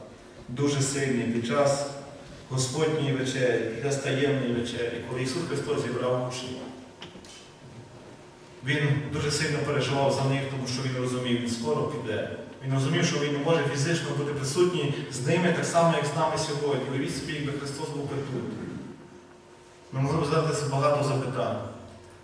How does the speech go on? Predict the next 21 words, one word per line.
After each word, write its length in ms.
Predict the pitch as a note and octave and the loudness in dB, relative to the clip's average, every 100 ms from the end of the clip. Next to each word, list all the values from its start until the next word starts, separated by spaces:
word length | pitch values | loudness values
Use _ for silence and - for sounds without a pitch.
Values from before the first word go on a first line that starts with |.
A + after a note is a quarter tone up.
| - | -4
Ми 80 | C3+ | 2
могли 260 | C3+ D3 | 4 4
б 260 | C#3+ - - - - - | 4 2 -2 -8 -12 -8
почути 300 | C#3+ D3+ D3 | -6 -2 0
від 140 | C#3 | 2
нього 300 | C3+ C3+ C#3 C#3 | 2 4 4 4
його 260 | C3 C#3 | 2 0
слова, 400 | C3+ C#3+ C3+ C#3 C3+ B2 | 0 0 2 4 4 2
які 340 | C3 B2+ B2+ | 0 0 2
є 240 | B2+ B2+ - - - - - - - | 4 2 0 -6 -10 -14 -14 -14 -8
живими 520 | - C#3+ D3 D3 C3 | 0 4 4 4 2
і 300 | A#2 A#2 A2+ | 2 2 0
є 60 | B2 | 0
перед 360 | B2 B2 B2+ | 0 2 2
нами. 260 | C3+ C#3 - - - - - - - - - - - - - | 2 0 0 -4 -8 -10 -14 -16 -18 -18 -20 -20 -18 -16 -10
Він 100 | C3 | -4
не 100 | F3+ | 0
може 240 | F#3 F3 C3+ | 0 2 2
бути 220 | - C3 B2 | 0 -2 -2
тут. 280 | C3 - - - - - - | -4 -6 -8 -12 -16 -16 -2
Він 300 | C#3 C#3+ C#3+ | 0 0 -2